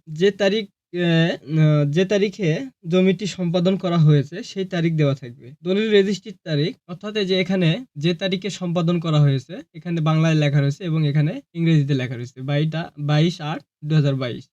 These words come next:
দলিল রেজিস্ট্রির তারিখ, যে তারিখে জমিটি রেজিস্ট্রি করা হলো সেই তারিখ দেওয়া থাকবে। অর্থাৎ যদি দলিলটি সম্পাদন এবং রেজিস্ট্রি একই দিনে হয়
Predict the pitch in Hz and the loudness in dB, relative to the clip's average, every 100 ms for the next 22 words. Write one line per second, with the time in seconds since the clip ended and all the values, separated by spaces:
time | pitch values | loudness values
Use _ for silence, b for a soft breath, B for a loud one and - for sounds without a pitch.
0 | 151 185 202 214 185 190 180 - 147 123 | -4 0 0 2 2 2 0 -4 -14 -14
1 | 110 - _ _ 143 170 196 196 180 196 | -14 -14 _ _ -4 -2 -2 -2 -2 -2
2 | 196 - 180 156 240 _ 147 175 190 185 | -4 -4 0 0 -2 _ -2 0 0 0
3 | 202 185 185 196 208 180 160 143 135 139 | 0 2 2 -2 -8 -6 0 0 0 -4
4 | 277 - 202 196 185 180 180 170 175 165 | -8 -10 -8 -8 -4 -2 -2 -2 -2 0
5 | 151 127 139 190 156 - - 233 - 151 | -2 -6 -8 -4 -4 -6 -10 -10 -12 -2
6 | 180 185 185 190 185 190 185 202 - 190 | -2 2 0 2 2 2 2 -2 -6 -6
7 | 185 185 208 202 190 185 165 180 208 185 | -2 0 0 0 0 2 2 2 0 -4
8 | - 175 175 190 220 180 180 160 143 208 | -6 -4 -2 -2 -6 -2 4 4 4 0